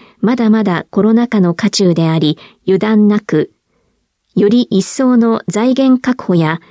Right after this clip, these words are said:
事務事業の見直しを徹底し、将来を見据えた持続可能な行財政システムの改革を進め、必要な事業には十分な予算措置を行い、区民の生活を守っていきます。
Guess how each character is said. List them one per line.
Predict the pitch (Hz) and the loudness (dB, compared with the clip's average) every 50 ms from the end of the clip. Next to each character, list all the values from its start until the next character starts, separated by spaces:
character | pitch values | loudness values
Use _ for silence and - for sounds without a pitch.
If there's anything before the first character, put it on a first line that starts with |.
| _ _ _ | _ _ _
事 | - - | -4 -2
務 | 196 220 262 285 | 0 2 2 2
事 | 302 320 294 | 0 0 0
業 | 285 285 262 240 | 2 2 2 2
の | 208 196 180 | 2 2 2
見 | 180 185 | 2 2
直 | 196 208 208 208 | 2 2 0 0
し | 208 - - 208 | -2 -2 0 0
を | 196 196 | -2 0
徹 | 196 196 185 180 _ - | -2 -4 -6 -6 _ -4
底 | 180 180 | -2 -2
し、 | 175 - - 175 175 170 - - - _ _ _ | 0 0 0 0 -2 -2 -4 -10 -20 _ _ _
将 | - - 311 320 | -4 -2 0 0
来 | 311 285 269 247 214 | 0 0 0 2 2
を | 208 196 | 2 2
見 | 202 208 208 | 2 2 0
据 | - - 240 233 | 0 -2 0 -2
え | 233 | -2
た | - - 220 214 208 - - | -2 -2 -4 -4 -4 -6 -4
持 | 170 180 175 | -4 -4 -2
続 | 175 233 233 - - - - | -2 -4 -4 -4 -8 -12 -8
可 | - 220 202 | -4 0 0
能 | 202 214 214 208 208 | 2 2 2 2 2
な | 190 190 185 185 175 | 0 0 0 -2 -2
行 | - 190 196 233 240 | -2 0 0 0 0
財 | 233 254 254 254 | 0 0 -2 -2
政 | - - 254 240 | 0 0 0 0
シ | 240 - - 240 | 0 0 0 -2
ス | 240 - | -2 -2
テ | - 202 | -2 -2
ム | 180 175 | 0 0
の | 175 175 | 0 -2
改 | - - 190 185 185 | -4 -4 -4 -4 -2
革 | - 185 175 - - | -4 -4 -6 -2 -2
を | 180 180 | -2 0
進 | 175 - 180 - 180 175 | 0 -2 -4 -2 -2 0
め、 | 175 180 180 - - - - - _ | -2 -2 -4 -8 -16 -20 -20 -20 _
必 | - - - - 262 | -16 -10 -6 -2 0
要 | 254 262 262 262 | 0 0 2 0
な | 254 254 240 | 0 0 0
事 | 226 247 | 0 0
業 | 220 254 247 220 214 | 0 0 0 2 2
に | 190 175 | 2 2
は | 165 165 160 - - - | 0 -2 -4 -6 -6 -6
十 | - - 220 240 277 277 | -4 0 0 2 2 2
分 | 349 311 294 277 233 | 2 2 2 2 2
な | 208 190 190 - - | 2 0 -2 -4 -2
予 | - 175 180 | -2 -2 -2
算 | - - 233 240 240 | -2 -2 0 0 0
措 | 233 - 247 | 0 -2 -4
置 | 233 - - 202 180 | -4 -2 -2 0 0
を | 160 160 | 0 0
行 | - - - 180 | -2 -4 -2 0
い、 | 175 165 160 160 165 165 165 - - - - - _ _ | 0 0 2 2 0 0 0 -2 -8 -16 -20 -20 _ _
区 | - 294 | -2 0
民 | 311 311 277 226 | 2 4 4 2
の | 165 156 | 2 0
生 | - - 180 165 | -2 -2 -2 -2
活 | - - 165 - - 165 | -2 -4 -6 -4 -2 0
を | 160 | 0
守 | 160 165 160 165 170 | 0 0 0 -2 -2
っ | 170 | -4
て | _ - | _ -6
い | 151 143 | -6 -6
き | - 165 147 | -6 -6 -4
ま | 143 156 | -4 -4
す。 | 156 - - - | -6 -8 -12 -16